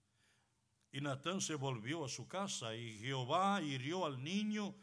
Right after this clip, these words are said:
que la mujer de Urías había dado a David, y enfermó gravemente. Entonces David rogó a Dios por el niño, y ayunó David, y entró, y pasó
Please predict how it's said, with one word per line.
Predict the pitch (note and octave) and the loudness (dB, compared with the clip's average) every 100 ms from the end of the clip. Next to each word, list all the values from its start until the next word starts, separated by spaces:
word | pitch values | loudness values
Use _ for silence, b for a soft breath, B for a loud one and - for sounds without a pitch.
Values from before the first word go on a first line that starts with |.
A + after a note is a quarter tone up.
| B - | B -4
que | C#3+ | 0
la | D3 | 2
mujer | C#3 B2+ D#3 F3+ | 0 -2 0 0
de | D#3 D3+ C#3 | 2 0 0
Urías | B2+ C3 G#3 G#3 D#3+ B2+ | -2 -2 0 0 0 -2
había | B2 D#3+ D3 | -2 -2 -2
dado | C3+ D#3 D3 | 0 0 0
a | C3 | -2
David, | A#2+ A2+ G#3+ A3+ G3 B B | -4 -2 -4 -4 -8 B B
y | C#3 | -4
enfermó | F3 D#3+ D3+ C3 C#3 G3+ G3+ | -2 -2 0 0 2 2 2
gravemente. | D#3+ D3+ C#3 B2 D3 C#3+ C3+ A#2+ G2 B B - | 2 2 0 0 -2 -2 -4 -4 -4 B B -2
Entonces | D3+ G#3+ G#3 A3 C#3 | 0 0 2 2 4
David | D#3+ D3 G#3+ G3 | 4 4 2 2
rogó | F#3 F3+ C3+ G#3 | 2 2 4 4
a | E3+ | 4
Dios | C#3 D3+ F#3+ A#3 G#3 | 2 0 2 0 -4
por | F3+ D#3 | -2 0
el | B2+ | 0
niño, | B2+ G3 G#3 E3+ B2+ B B | 0 2 2 2 -4 B B
y | F3+ G3+ | 2 4
ayunó | F#3+ F3 E3 E3 D3 G3 A#3 G#3+ | 4 4 2 0 2 4 6 6
David, | E3+ D3 B2+ D#3+ A3 G3+ D3+ | 6 4 4 0 2 2 0
y | E3 | 0
entró, | D#3+ C#3+ C3+ E3+ A3 G3+ E3 | 0 0 -2 4 6 6 2
y | C#3+ | 0
pasó | D3 D#3 C3 F#3 G3+ A3 | 0 0 0 0 2 2